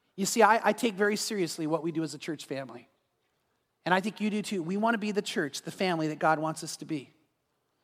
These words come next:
And I really believe when I stand before the Lord, he's gonna look at me and hold me accountable for how I've led here.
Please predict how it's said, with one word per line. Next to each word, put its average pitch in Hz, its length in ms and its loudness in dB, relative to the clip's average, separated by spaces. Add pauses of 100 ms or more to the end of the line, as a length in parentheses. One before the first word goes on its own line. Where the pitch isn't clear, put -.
(460)
And 180 120 4
I 190 80 10
really 277 240 6
believe 202 320 2
when 175 120 2
I 165 100 4
stand 202 320 0
before 226 240 2
the 214 80 4
Lord, 160 200 4
he's 175 140 -6
gonna 175 140 0
look 185 180 2
at 160 80 0
me 151 120 0
and 147 100 -4
hold 165 160 0
me 175 100 0
accountable 170 480 0
for 160 140 -4
how 147 160 2
I've 156 180 4
led 185 220 0
here. 151 260 -8